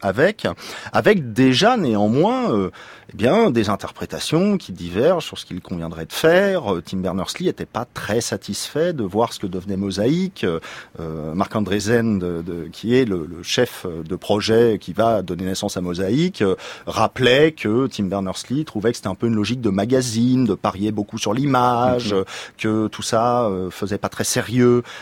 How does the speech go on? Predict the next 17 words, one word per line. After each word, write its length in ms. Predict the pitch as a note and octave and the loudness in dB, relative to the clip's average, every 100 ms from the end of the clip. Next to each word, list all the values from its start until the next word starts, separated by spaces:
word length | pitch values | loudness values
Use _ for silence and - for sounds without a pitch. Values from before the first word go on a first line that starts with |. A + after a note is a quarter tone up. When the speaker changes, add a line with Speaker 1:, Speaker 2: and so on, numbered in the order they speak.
| - | -4
Speaker 1:
Donc 160 | B2 B2 | -2 0
on, 120 | C3+ - | 0 2
on 240 | C3+ D#3 | 4 6
est 140 | G3 F3+ | 6 4
déjà 600 | C3 D#3 D#3+ D3 D#3 F#3+ | 6 6 6 6 6 6
dans 160 | C3+ | 2
une 140 | C3 B2 | 2 2
période 340 | B2+ F3 E3+ | 2 2 2
où 40 | |
on 140 | C#3+ C3+ | 2 4
négocie 920 | B2 F3 E3 D3+ D3 - C3+ - - _ - | 6 6 6 6 6 0 -2 -8 -20 _ -6
l'évolution 720 | F#2+ G2 G2 G2 - - A2 - _ _ | -2 0 0 0 -2 -2 -4 -6 _ _
que 80 | G2 | -4
va 300 | F2 F#2 E2+ | 0 0 0
prendre 240 | - G2 E2+ | -4 -4 -2
le 80 | F2+ | 2
web. 320 | B2 G3 | 4 4